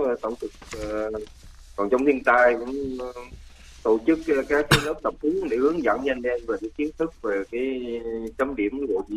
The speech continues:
số này cho nó tốt hơn, để mà mình, ờ, sát hơn. Chứ nếu mà, nếu mà anh em mà chấm đúng thì có khi Bình Định cũng, cũng đạt cái tốt, ờ, cái tốt cao đấy. Mình thật, ờ, rất là buồn.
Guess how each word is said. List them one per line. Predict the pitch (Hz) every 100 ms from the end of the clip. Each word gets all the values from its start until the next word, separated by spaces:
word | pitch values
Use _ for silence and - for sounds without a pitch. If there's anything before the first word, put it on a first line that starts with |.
| -
số | 139
này | 151 107 92
cho |
nó | 107 120
tốt | 143 143
hơn, | 131 117 104
để | 92 -
mà | 107 -
mình, | - - - -
ờ, | 117 117 120 -
sát | 156 156
hơn. | 127 - - - -
Chứ | 131
nếu | 135 165
mà, | 131 - 120 107 104
nếu | 123
mà | 143 113
anh | 113
em | 120 117
mà | 107
chấm | 127 143
đúng | 143 156
thì | 151
có | 110 120
khi | 123 110
Bình | 104
Định | 101 104 -
cũng, | 135 131
cũng | 104 127
đạt | 117 95
cái | -
tốt, | - 143 -
ờ, | -
cái | 120 117 -
tốt | 139 -
cao | 127 117
đấy. | 113 - - - 104 - - - - 98
Mình | 95
thật, | 98 - -
ờ, | 104 98
rất | 113 -
là | 107
buồn. | 101 98